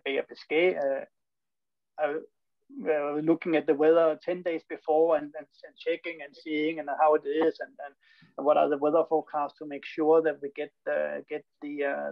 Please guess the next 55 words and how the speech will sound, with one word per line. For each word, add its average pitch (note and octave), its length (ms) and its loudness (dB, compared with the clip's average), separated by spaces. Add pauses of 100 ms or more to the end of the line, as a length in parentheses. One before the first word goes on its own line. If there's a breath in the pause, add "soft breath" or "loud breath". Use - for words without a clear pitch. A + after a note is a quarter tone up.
the C#3 100 -4
right C#3 320 2
weather C#3 200 0
when C#3 140 -6
you're C3+ 120 -4
out C3+ 140 -2
there. C#3 80 -6
You C#3 80 -10
don't D#3+ 160 2
wanna D3+ 280 0
get C#3+ 120 -8 (120)
caught D3 220 2
out - 280 2 (120)
in C#4 140 -20
the, C#3+ 180 -12
uh, C#3+ 120 -8
in C#3+ 100 -10
the C#3 120 -10
Bay D3 140 -4
of - 80 -6
Biscay, C#3 520 -6
um, C#3 240 -2 (580 loud breath)
in C#3 120 -4
a, C3 220 2
in C3+ 100 -6
a, B2+ 80 -4 (160)
in C3+ 80 -8
a C3 80 -4
depression C#3+ 560 -4
and, C#3 260 -4
and, D3 160 -4 (160)
and C#3 120 -10
huge D#3+ 460 0
waves. C#3 460 0
Yeah, C#3 140 -4 (200)
uh, C3+ 220 0
the C3+ 100 -6
sea D3 240 -6
state C#3+ 360 2
in C#3+ 140 -4
the C#3 140 0
Bay C#3 120 0
of C#3+ 80 -2
Biscay, C3+ 460 -8 (100)
uh, C#3+ 380 -2 (720 soft breath)
can C#3 120 -10
be, C3+ 320 0
uh, C3 200 2
very, D3 240 4
very C#3+ 220 6
rough, C3 320 2
like C3+ 160 -2
a C3 60 -2
washing C3+ 360 -6
machine. E3 340 -16